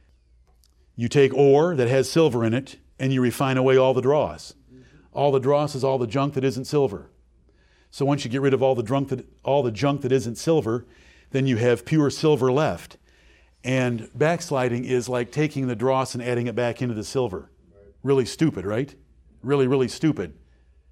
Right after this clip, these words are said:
How's the faithful city become an harlot? Why have we put the dross back in with the silver?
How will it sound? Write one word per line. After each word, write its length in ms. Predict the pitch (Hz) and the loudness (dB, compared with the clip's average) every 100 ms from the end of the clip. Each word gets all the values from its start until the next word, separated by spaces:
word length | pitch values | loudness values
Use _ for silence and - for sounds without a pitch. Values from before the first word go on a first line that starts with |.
| _ _ | _ _
How's 220 | - 147 135 | -4 -2 -2
the 80 | |
faithful 340 | 120 151 143 127 | 0 0 0 -4
city 200 | - 139 | -4 -2
become 280 | 120 139 131 | -4 -4 -6
an 80 | |
harlot? 440 | 107 147 123 98 - _ _ _ - | -2 -2 -2 -4 -14 _ _ _ -4
Why 180 | 143 | 0
have 100 | 147 | 0
we 80 | 123 | -2
put 180 | 113 147 | -4 -4
the 80 | 117 | -4
dross 380 | 113 139 127 - | -2 0 -2 -4
back 300 | 131 127 135 | -2 -2 -2
in 80 | |
with 120 | 127 117 | -4 -4
the 80 | |
silver? 460 | 101 147 139 104 98 | -6 -2 -2 -4 -10